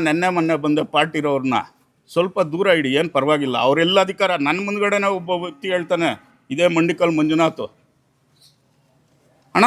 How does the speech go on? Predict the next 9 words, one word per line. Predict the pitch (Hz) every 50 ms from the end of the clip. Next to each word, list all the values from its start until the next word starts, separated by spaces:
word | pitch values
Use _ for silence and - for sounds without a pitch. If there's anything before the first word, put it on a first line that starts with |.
| 254 214
ನಾನು | 196 196 202 208
ಇವತ್ತು | 202 196 202 - - 202 180
ಕಾಂಗ್ರೆಸ್ಸಲ್ಲಿ | 156 - 185 226 254 240 202 - - 160 151 156
ಇದ್ದೀನಿ, | 156 190 202 170 127 95 92 - _ _ _ _ _ _ _ _ -
ನಾಳೆ | - 170 180 196 202 208 202 202
ನನಗೆ | 190 185 180 185 175 175
ಅನುಕೂಲ | 175 196 202 - 233 226 220
ಆಗಬೇಕು | 208 190 185 185 185 180 185 175
ಅಂದರೆ | 170 165 170